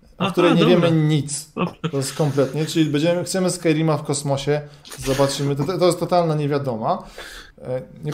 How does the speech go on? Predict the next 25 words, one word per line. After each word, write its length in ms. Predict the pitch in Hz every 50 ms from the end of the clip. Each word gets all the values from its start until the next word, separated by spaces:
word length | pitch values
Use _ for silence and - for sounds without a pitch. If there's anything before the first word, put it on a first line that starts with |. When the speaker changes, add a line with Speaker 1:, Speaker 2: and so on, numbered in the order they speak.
| - 175
Speaker 1:
nie 100 | 170 156
wspomnieliśmy 520 | - - 180 170 170 160 151 151 160 151
o 40 | 143
tym, 160 | 147 165 143
więc 140 | 139 135 139
to 60 | -
naprawiam. 600 | 135 131 131 131 - 127 120 110 110 135 156 185 202 - - - - - - _
I 440 | - 247 240 165 127 120 131 - - - _ _ _ _ _ _ _ _ _ -
mówiąc 440 | 170 165 160 170 175 185 214 196 -
o 60 | 185
Bethesdzie, 500 | 160 165 165 165 139 110 117 113 123 185
to 100 | - 180
oczywiście 560 | 175 170 - 175 180 175 - - 180 170 165 160 165 - - - - _ _
tam 240 | - 160 170 175 - - 170 156 -
pokaz-, 380 | 185 175 - 208 196 208 160
po-, 160 | 143 170 170
pokazali 460 | 165 165 - - 180 180 226 254 240 180
gameplay 520 | 147 160 151 143 135 139 143 156 170 180 175
z 100 | 151 143
marki, 320 | 147 156 175 208 - -
która 280 | - - - 170 165 160
zalicza 320 | 135 151 156 165 160 185
teraz 220 | 160 165 156 143 131
bardzo 280 | 147 147 151 143 156 147
ciekawy, 800 | 151 156 139 - 151 143 135 139 143 147 143 143 143 143 143